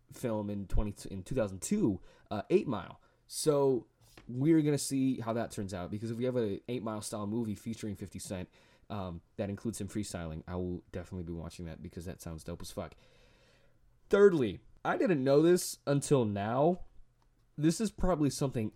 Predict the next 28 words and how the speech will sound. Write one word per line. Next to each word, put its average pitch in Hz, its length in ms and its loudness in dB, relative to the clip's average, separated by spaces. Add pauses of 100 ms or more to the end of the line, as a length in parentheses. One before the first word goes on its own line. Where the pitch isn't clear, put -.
everyone 127 460 2
has 101 180 -6
learned. 90 280 -6
God, - 120 -14
I'm 101 100 -10
sweating. 90 400 -6
I 90 40 -8
need 107 160 -4
to - 0 -
turn - 160 -8
my 92 80 -4
fan 95 240 -6
on, 85 140 -6
but 82 100 -8
I 87 40 -6
don't 87 120 -6
want 87 140 -6
it - 20 -14
to - 60 -14
bother 80 180 -8
the 85 80 -8
microphone. 87 500 -10
Because, 113 360 -2
listen, 110 260 -2
here 117 280 0
at 135 60 2
Azuma's 120 320 0
Diary, 110 480 0